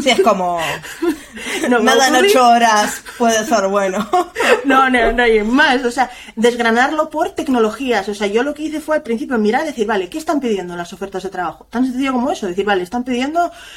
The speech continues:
Speaker 2: em, saber de administración de, de Linux, saber de estos servicios, saber qué, lo que es un Apache, saber lo que es un Nginx, saber tal". Entonces,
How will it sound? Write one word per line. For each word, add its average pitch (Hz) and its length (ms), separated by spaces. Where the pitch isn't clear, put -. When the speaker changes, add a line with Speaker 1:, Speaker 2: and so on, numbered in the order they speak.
Speaker 2:
em, 196 460
saber 214 320
de 254 60
administración 214 520
de, 208 340
de 190 120
Linux, 175 480
saber 220 460
de 220 100
estos 226 280
servicios, 180 480
saber 214 240
qué, 240 80
lo 233 120
que 233 60
es 233 100
un 247 80
Apache, 185 380
saber 190 200
lo 226 80
que 233 80
es 226 60
un 240 160
Nginx, 185 380
saber 196 220
tal". 233 180
Entonces, 226 360